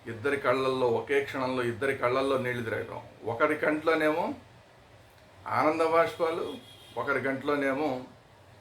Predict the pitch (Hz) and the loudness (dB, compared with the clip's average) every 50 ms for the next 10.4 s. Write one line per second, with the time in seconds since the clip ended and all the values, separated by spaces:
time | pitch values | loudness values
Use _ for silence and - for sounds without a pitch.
0 | - - - 95 98 113 117 131 139 156 165 160 165 160 151 151 143 143 - - | -20 -20 -14 -6 -2 2 2 2 4 2 0 2 4 6 6 6 4 2 -2 -6
1 | 131 113 107 104 85 - - - - - - - - - - - - - - - | -6 -6 -6 -6 -8 -12 -14 -18 -20 -20 -20 -20 -20 -20 -20 -20 -20 -20 -20 -20
2 | - - - - - - - - - - - - - 120 131 135 131 123 113 98 | -20 -20 -20 -20 -20 -20 -20 -20 -20 -20 -14 -8 -6 -4 -2 0 -2 -2 -2 -4
3 | - - - - - - - - - - - - - - - - - - - - | -8 -14 -18 -20 -20 -20 -20 -20 -20 -20 -20 -20 -20 -20 -20 -20 -20 -20 -20 -20
4 | - - - - - - - - - - - - - - - - - - - - | -20 -20 -20 -20 -20 -20 -20 -20 -20 -20 -20 -20 -20 -20 -20 -20 -20 -20 -20 -20
5 | - - - - - - - - - - - - - - - - - - - - | -20 -20 -20 -20 -20 -20 -20 -20 -20 -20 -20 -20 -20 -20 -20 -20 -20 -20 -20 -20
6 | - - - - - - - - - - - - - 165 165 185 202 202 196 190 | -20 -20 -20 -20 -20 -20 -20 -20 -20 -20 -8 0 2 4 6 8 8 8 6 4
7 | 185 185 180 165 - - - 180 175 175 180 175 160 175 185 175 - - - - | 2 2 0 0 0 0 0 0 2 2 0 -2 -2 -2 -2 -2 -2 -4 -8 -16
8 | - - - - - - 135 127 139 147 147 147 160 160 147 - 143 156 156 151 | -20 -20 -20 -20 -18 -14 -6 0 0 0 0 0 -4 -8 -8 -6 -4 -2 -2 -2
9 | 151 165 156 151 147 147 - 147 147 139 135 135 139 139 143 139 139 139 135 123 | 0 2 4 4 4 2 -2 -4 -2 0 2 2 2 2 2 2 0 -2 -4 -4
10 | 113 117 127 131 131 135 135 | -2 0 0 0 0 0 -4